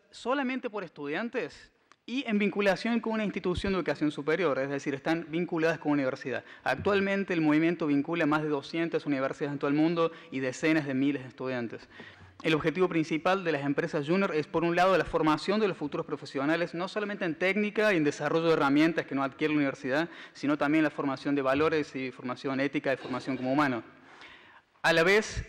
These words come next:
que lo que hacen es la transferencia de conocimiento a la sociedad a través del diagnóstico de problemática, a través de la propuesta de soluciones, y trabajarán de esa forma principalmente con pequeños y medianas empresas, con pequeños emprendedores, con pequeños productores e incluso con instituciones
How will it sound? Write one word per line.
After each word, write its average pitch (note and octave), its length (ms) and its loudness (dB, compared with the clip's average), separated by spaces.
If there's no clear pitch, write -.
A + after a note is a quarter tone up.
que F3 420 2
lo D#3+ 160 2
que F3+ 140 4
hacen F3+ 320 2
es D#3+ 220 0
la D3+ 100 0
transferencia A3+ 760 2
de G#3+ 80 2
conocimiento F3+ 1080 0
a C#3+ 140 -2
la C#3 120 -6
sociedad C#3+ 500 0
a D3 120 -2
través D3+ 320 2
del D#3 240 2
diagnóstico D#3+ 580 2
de D3 80 6
problemática, F3 720 2
a D3 120 -4
través D3 240 -2
de - 20 2
la C#3+ 160 0
propuesta D3 640 0
de C3+ 100 -2
soluciones, E3+ 720 -4
y D#3+ 80 -8
trabajarán F3 580 2
de F3 80 0
esa E3+ 140 0
forma F3+ 260 2
principalmente D#3+ 540 0
con C#3+ 200 0
pequeños E3+ 600 -2
y D3 40 -2
medianas C#3+ 640 2
empresas, E3+ 600 0
con C3+ 180 -4
pequeños C#3+ 320 -4
emprendedores, D3 600 0
con C3+ 140 -2
pequeños D3 320 0
productores D#3 600 0
e C#3 60 -6
incluso D3+ 420 -2
con C#3 100 -2
instituciones D#3+ 720 -2